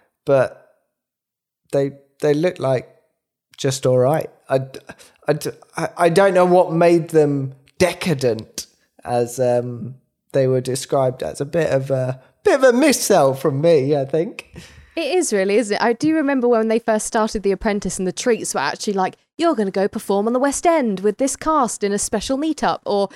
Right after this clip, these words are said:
Speaker 2: "We're taking you on a helicopter ride down the Thames." But now,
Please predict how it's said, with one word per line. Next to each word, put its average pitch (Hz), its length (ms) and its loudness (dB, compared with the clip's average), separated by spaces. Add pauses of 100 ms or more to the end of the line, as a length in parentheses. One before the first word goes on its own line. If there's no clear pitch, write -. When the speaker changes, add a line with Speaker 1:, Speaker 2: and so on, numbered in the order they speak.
(160)
Speaker 2:
"We're 285 140 -2
taking 226 320 -4
you 240 80 -2
on 247 60 -2
a - 20 -2
helicopter 247 480 -4
ride 170 260 -2
down 214 240 -4
the 240 80 -2
Thames." 170 440 -6 (220)
But 214 120 -4
now, 330 340 2